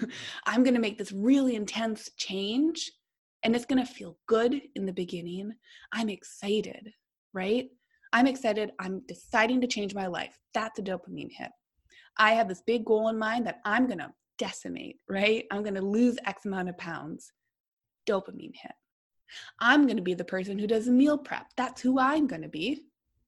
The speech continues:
Dopamine hit. And so often, that's the beginning. That's the first phase of the dieting cycle. And I think I need to do, I need to do an episode on the dieting cycle because we really need to lay out the different steps to that process, because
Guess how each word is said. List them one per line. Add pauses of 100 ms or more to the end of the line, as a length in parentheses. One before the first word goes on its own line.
(280)
Dopamine
hit. (1200)
And
so
often, (140)
that's
the
beginning.
That's
the
first
phase
of
the
dieting
cycle.
And
I
think
I
need
to
do, (1400)
I
need
to
do
an
episode
on
the
dieting
cycle
because
we
really
need
to
lay
out
the
different
steps
to
that
process,
because